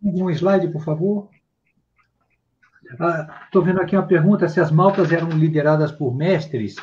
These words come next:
mas o, o que era um mestre de capoeira na época da, das maltas, ainda no Império? Eu acredito que nem, talvez nem existia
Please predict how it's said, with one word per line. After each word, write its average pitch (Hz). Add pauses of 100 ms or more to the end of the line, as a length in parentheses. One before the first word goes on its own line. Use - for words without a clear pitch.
(640)
mas 214
o, 220
o 196
que 240
era 254
um 233
mestre 170
de 151
capoeira 135 (260)
na 135
época 151
da, 123
das 127
maltas, 143
ainda 151
no 147
Império? 131 (560)
Eu -
acredito 175
que 208 (540)
nem, 220
talvez 185
nem 269
existia 214